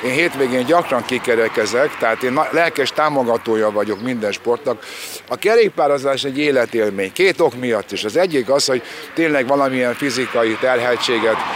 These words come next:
edzettségi állapotot tudunk szerezni, vagy ha már megvan, akkor föntartani. A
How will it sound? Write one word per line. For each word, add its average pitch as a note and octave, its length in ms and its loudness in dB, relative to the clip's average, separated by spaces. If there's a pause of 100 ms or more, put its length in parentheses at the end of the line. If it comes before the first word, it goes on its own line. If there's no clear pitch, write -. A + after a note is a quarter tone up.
(320)
edzettségi C#3 640 0
állapotot B2 580 2
tudunk C3+ 300 0
szerezni, C3 480 2
vagy A#2+ 220 0
ha B2+ 280 0 (120)
már D3+ 260 2
megvan, C#3 380 2
akkor C3 320 2
föntartani. D3 800 2 (720)
A C3 120 -2